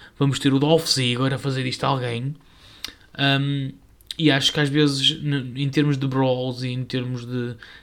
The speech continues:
destes ataques completamente, eh, despropositados, acho que há um ligeiro abuso, que depois acaba de tirar um voo porque é sempre usado. Era como, como no, no ano da pandemia,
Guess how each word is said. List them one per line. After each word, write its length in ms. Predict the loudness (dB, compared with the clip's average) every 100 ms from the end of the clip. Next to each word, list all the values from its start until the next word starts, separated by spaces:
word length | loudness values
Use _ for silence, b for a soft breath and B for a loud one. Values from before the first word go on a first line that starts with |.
| B
destes 360 | -4 -2 -4 -8
ataques 640 | -6 -2 -4 -4 -8 -8
completamente, 1000 | -6 -6 -2 -4 -4 -6 -4 -6 -8 -8 -8 -8 -10 -16 B B B B
eh, 200 | -10 -8
despropositados, 1040 | -8 -4 -4 -2 -2 -2 -2 -2 -4 -10 -16 B B B
acho 280 | -2 0 0
que 80 | 2
há 60 | 2
um 180 | 2
ligeiro 340 | 0 2 4 4
abuso, 400 | 2 -4 -10 -16 _ -20 B B
que 100 | -6
depois 440 | -4 -2 -2 -2 -2
acaba 240 | 0 0
de 80 | 2
tirar 180 | 0 0
um 60 |
voo 260 | 0 2 2
porque 180 | 2 -2
é 40 |
sempre 280 | 2 0 0
usado. 260 | 0 0 -2
Era 140 | -6
como, 360 | -4 -4 -6 -10 B B B
como 540 | -2 -2 -2 -4 -4
no, 200 | -4 -2
no 140 | 0
ano 160 | 2 2
da 100 | 2
pandemia, 680 | 0 0 2 2 0 0